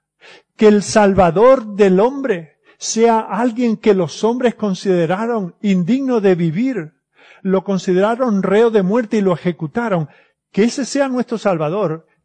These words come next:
que en ese hombre esté nuestra esperanza,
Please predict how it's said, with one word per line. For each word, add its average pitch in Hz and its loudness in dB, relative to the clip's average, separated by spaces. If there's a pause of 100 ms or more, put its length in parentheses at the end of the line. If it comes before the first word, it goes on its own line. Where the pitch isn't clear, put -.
que 190 4
en 180 0
ese 269 -2
hombre 262 -2
esté 208 0
nuestra 240 -4
esperanza, 233 -6